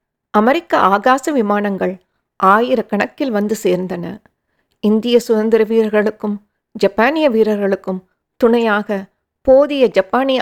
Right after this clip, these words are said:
ஆகாச விமானங்கள் வந்து சேரவில்லை. சின்னஞ்சிறு ஜப்பான் தன்னுடைய சக்திக்கு மேலே காலை அகட்டி வைத்துவிட்டது. நாலாபுறமும் சூழ்ந்து தாக்கிய எதிரிகளுக்கு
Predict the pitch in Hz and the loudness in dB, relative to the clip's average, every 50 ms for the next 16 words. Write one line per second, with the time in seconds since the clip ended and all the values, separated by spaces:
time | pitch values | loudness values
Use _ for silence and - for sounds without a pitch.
0 | - - 180 175 208 - 240 240 254 - 294 269 254 214 202 202 214 208 202 208 | 0 0 0 0 2 2 0 0 0 0 -2 -2 -2 -2 -2 -2 -2 -2 -2 -2
1 | 196 214 214 208 196 196 202 208 262 - - 208 190 185 196 175 175 151 151 160 | -2 -2 -2 -2 -2 -4 -4 -6 -6 -4 -2 -2 0 0 0 -2 -2 -4 -6 -8
2 | 160 180 - _ _ _ _ _ _ _ _ _ _ - - 359 349 370 392 381 | -8 -10 -12 _ _ _ _ _ _ _ _ _ _ -4 -2 -2 0 0 0 0
3 | 330 330 294 247 - - 214 - - 269 254 214 208 214 _ _ _ _ _ _ | 0 0 0 0 2 0 0 0 0 -2 0 -2 -2 -6 _ _ _ _ _ _
4 | _ - 294 285 285 277 269 262 254 240 - 233 - - - 311 302 - - 285 | _ -2 0 2 2 2 2 2 0 0 0 -4 -4 -4 -10 -8 -6 -2 -2 0
5 | 269 240 214 220 247 269 - - 240 220 220 226 247 262 269 _ _ _ _ _ | 0 0 0 0 0 0 0 0 0 2 2 2 0 -2 -4 _ _ _ _ _
6 | _ _ _ - 220 214 285 269 - 302 254 220 196 190 - 196 180 170 - - | _ _ _ -8 -4 -2 0 0 0 0 0 0 0 0 -2 -4 -4 -4 -4 -8
7 | 175 180 180 185 233 _ _ _ _ _ _ _ _ _ _ _ - - 262 262 | -10 -10 -10 -16 -16 _ _ _ _ _ _ _ _ _ _ _ -4 0 2 4
8 | 254 254 247 233 214 - 233 226 226 254 285 269 247 - - 269 269 277 277 254 | 4 4 4 2 0 0 0 -2 -2 -2 -2 -4 -6 -4 -2 0 0 0 -2 -4
9 | 247 - 233 220 214 214 - 220 220 208 196 196 226 220 240 247 240 233 240 240 | -4 -2 -2 -4 -4 -6 -8 -4 -2 0 0 0 0 -2 0 0 2 2 0 -2
10 | - - 262 | -2 -2 -2